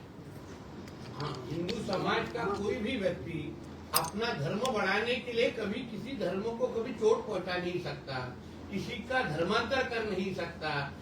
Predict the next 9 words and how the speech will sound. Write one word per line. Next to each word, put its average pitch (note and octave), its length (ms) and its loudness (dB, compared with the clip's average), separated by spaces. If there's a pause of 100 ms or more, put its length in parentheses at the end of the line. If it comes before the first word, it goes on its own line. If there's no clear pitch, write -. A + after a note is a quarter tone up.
(680)
जो G#3 400 8
लव G3 360 6
जिहाद, G#3+ 340 6
लैंड C4 320 4
जिहाद A#3 340 4
करने A#3 260 0
वाले A#3+ 260 6
लोग A3 320 8
हैं, G#3 320 4